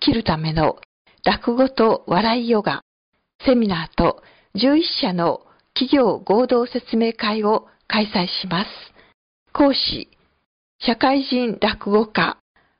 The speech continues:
笑いヨガ講師の花野谷小夏さん。日時、十二月四日水曜日、午後一時三十分から午後五時まで。場所、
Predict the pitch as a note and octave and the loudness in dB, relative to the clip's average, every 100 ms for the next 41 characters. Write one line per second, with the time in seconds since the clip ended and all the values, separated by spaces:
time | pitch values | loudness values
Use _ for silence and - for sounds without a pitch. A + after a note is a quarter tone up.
0 | - G3+ B3+ C4+ B3+ B3+ B3 G#3+ - G#3+ | -2 0 2 0 2 2 0 -4 -4 -4
1 | G3 - E3 E3+ - - - _ _ _ | -2 -4 0 0 0 -6 -20 _ _ _
2 | - C#4 C4+ C#4+ C#4+ C4+ F#3+ E3+ - _ | -4 0 2 0 0 0 0 -4 -8 _
3 | - G3+ A3 - - A3 F#3 C#3 - _ | -4 -2 -2 -6 -8 -4 -2 -4 -10 _
4 | _ _ _ _ _ C4+ - A#3 G3+ E3 | _ _ _ _ _ -4 -2 -6 -4 -8
5 | - _ _ _ G3 B3+ C4+ B3 B3 - | -8 _ _ _ 2 2 4 0 -2 -2
6 | G3 A3+ _ - A3+ - _ - - A#3+ | -2 -2 _ -4 -2 -4 _ -8 0 2
7 | A#3+ F#3+ E3 E3 - _ _ _ - A#3+ | 4 0 -2 -4 -6 _ _ _ -2 2
8 | C#4 A#3+ - - - C4+ A#3+ A#3+ - A3+ | 4 4 0 -4 -2 -2 -2 -6 -4 -2
9 | A3+ B3+ - F#3 F3+ F#3 D#3+ - _ _ | -2 -4 -2 -4 -2 -2 -4 -6 _ _
10 | _ - B3+ A3+ D#3 - - G#3 A3 G#3 | _ 0 2 4 2 0 0 0 0 -2
11 | D3+ - C#3 - _ _ _ _ F3 - | -4 -4 -6 -8 _ _ _ _ -4 -2
12 | B3+ G3+ | -2 -2